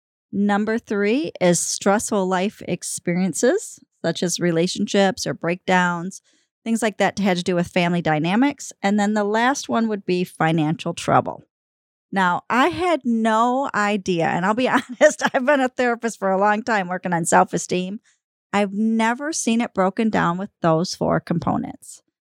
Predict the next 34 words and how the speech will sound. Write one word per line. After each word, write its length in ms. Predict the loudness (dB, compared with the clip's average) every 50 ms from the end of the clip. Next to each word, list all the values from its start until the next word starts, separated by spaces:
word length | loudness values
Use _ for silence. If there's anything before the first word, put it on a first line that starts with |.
| _ _ _ -4
But 60 | -2
I 140 | 0 2 0
thought 100 | 2 2
that 140 | 2 0 0
was 200 | 0 -2 -4 -4
fascinating, 680 | 0 0 2 2 2 0 -2 -4 -2 -2 0 0 0 0
so 140 | 0 0 0
that's 180 | 0 0 0
kinda 220 | -2 -4 -2 0 0
what 140 | 0 0
I 60 | 0 0
wanted 200 | 0 0 0 -2
to 60 | -4
talk 260 | -4 0 0 0 2
to 80 | 0 -2
Justin 420 | 0 0 0 0 0 -2 -4 -4
today 220 | -4 -2 -2 -2 -2
about 280 | 0 0 2 2 2 2
it 120 | 0 -2
and 140 | -4 -6 -8 -10 -16 _ _ _ _ -2
kinda 160 | -2 -2 -2
go 260 | 0 0 0 0 0
over 320 | 2 0 0 0 0 -2 -2
self-esteem 640 | -2 -2 -2 -2 -2 -4 -4 -2 -2 0 0 0
a 80 | 2 2
little 180 | 2 0 0
bit 200 | 0 0 -2 -2
and 100 | -2 -2
why 220 | 0 0 2 2 0
I 40 |
find 320 | 0 0 0 2 2 2 0
that 140 | 0 -2 -2
so 160 | -2 -2 -2
fascinating. 760 | 0 0 0 2 2 0 -2 -4 -2 -2 -2 -2 -2 -4